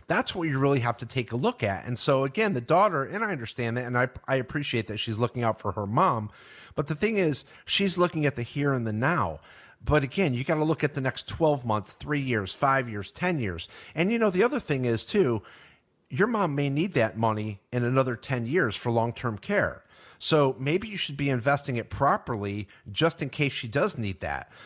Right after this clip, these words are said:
So you wanna make sure that you're outpacing taxes and inflation just to keep up with that, just so if she does need long-term care, there, there's enough money there. So again, this is where a financial plan comes in. You can really benefit from that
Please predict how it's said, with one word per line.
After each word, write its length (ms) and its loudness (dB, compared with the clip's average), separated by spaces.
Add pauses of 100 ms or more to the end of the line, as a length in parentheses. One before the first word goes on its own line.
So 160 -2
you 200 2
wanna 240 2
make 180 -4
sure 160 -2
that 120 -4
you're 260 -2
outpacing 640 -2
taxes 560 -2
and 100 -2
inflation 680 -2 (280)
just 220 -2
to 60 -6
keep 280 -2
up 220 2
with 80 -4
that, 380 0
just 240 0
so 180 2
if 160 0
she 100 -6
does 240 0
need 160 -4
long-term 440 -2
care, 360 2 (300)
there, 220 0
there's 240 0
enough 260 2
money 240 0
there. 280 -10
So 200 2
again, 400 0 (360)
this 180 2
is 120 -6
where 220 4
a 120 -2
financial 500 0
plan 300 -2
comes 280 -2
in. 180 0
You 80 -4
can 160 -2
really 440 0 (160)
benefit 480 -2
from 240 -4
that 260 0